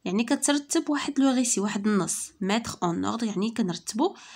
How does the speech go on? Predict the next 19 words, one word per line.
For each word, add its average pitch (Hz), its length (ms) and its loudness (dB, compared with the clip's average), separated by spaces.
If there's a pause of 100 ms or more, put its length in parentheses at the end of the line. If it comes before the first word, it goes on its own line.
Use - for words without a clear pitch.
(200)
الأفكار 233 680 2
ولا 202 260 2
الجمل 240 440 4
ديال 262 200 0
واحد 277 340 0
لو 269 80 6
ريسي، 240 420 0 (680)
واحد 226 220 0
لو 180 80 4
تكست. - 480 -10 (640)
J'observe 269 720 4
et 208 80 2
je 185 120 0
découvre. 247 580 -4 (2250)
نقراو 208 320 2
لي، 196 180 2
لي 185 200 -2
فراز 180 240 -2
ديالنا. 185 460 0